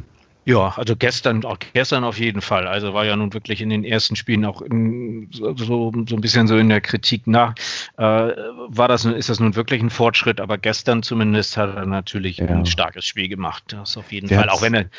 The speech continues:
Speaker 1: ja, also Sicherheit ausgestrahlt, die Bälle ge-, gut, gut die Bälle rausgeholt und natürlich, äh, hat der H S V ihm auch nicht genug zu tun gegeben. Das hätte mehr sein dürfen, aber, äh, auf jeden Fall fehlerlos, ne?
Speaker 2: Genau, also der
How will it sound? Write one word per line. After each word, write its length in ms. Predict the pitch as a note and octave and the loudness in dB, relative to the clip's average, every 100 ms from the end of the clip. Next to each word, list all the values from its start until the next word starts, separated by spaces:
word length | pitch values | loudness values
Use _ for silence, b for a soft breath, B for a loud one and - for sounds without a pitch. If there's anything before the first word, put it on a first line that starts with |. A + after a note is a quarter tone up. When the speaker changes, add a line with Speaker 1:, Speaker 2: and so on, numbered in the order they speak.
| B | B
Speaker 1:
ja, 160 | A2 G2+ B B - | -10 -10 B B -14
also 240 | G2 G#2 | -12 -4
Sicherheit 340 | G#2 C3+ C3+ C3 | 0 2 2 4
ausgestrahlt, 760 | D3 - C#3 - C3+ C3 A#2+ B2+ A#2+ | 2 2 -4 2 2 2 -2 -12 -10
die 60 | |
Bälle 320 | A#2 C3+ C3 | -4 -2 -2
ge-, 140 | A#2+ C#3+ | -6 -10
gut, 220 | G#2+ C#3 _ - | -8 -10 _ -16
gut 200 | - C#3 | -14 -6
die 80 | C3+ | -4
Bälle 240 | A#2+ B2+ | -2 0
rausgeholt 560 | A#2 B2 B2+ - B2 B2 | 0 -2 -4 -6 -6 -4
und 100 | B2+ | -2
natürlich, 640 | A#2+ - B2+ A#2 G#2+ - | -2 -2 -2 -4 -8 -16
äh, 420 | C3+ - A2 B2 B2+ | -20 -16 -14 -12 -4
hat 220 | A#2 A2+ | -2 2
der 140 | G#2+ | 2
H 60 | G#2 | 2
S 100 | G2 | 0
V 140 | A2+ | 0
ihm 160 | A2 G#2+ | 0 0
auch 140 | - A2+ | 0 2
nicht 180 | A2+ - | 2 2
genug 300 | A#2+ C#3 - | 2 2 -2
zu 100 | D3 C3 | -6 -4
tun 220 | C#3+ C3 | 0 0
gegeben. 320 | A#2 B2+ A#2+ | 0 -2 -2
Das 100 | G#2+ | 0
hätte 180 | A2+ A2 | 0 2
mehr 240 | A2+ B2+ | 4 4
sein 200 | C3 B2 | 4 0
dürfen, 380 | A#2 A#2 A2+ A2 | -2 -4 -4 -4
aber, 360 | G#2+ G2+ F#2+ F#2 | -2 0 -2 -2
äh, 100 | G2+ | -8
auf 120 | - | -6
jeden 160 | A2+ | -6
Fall 160 | A2 G#2 | -4 -8
fehlerlos, 560 | - G#2 G2+ F#2+ G2 - | -6 -4 -4 -6 -8 -8
ne? 140 | G2 G2 _ _ _ _ _ _ _ | -10 -12 _ _ _ _ _ _ _
Speaker 2:
Genau, 300 | - G2 G2 | 4 6 8
also 140 | G2+ G2 | 6 6
der 200 | G#2 | 4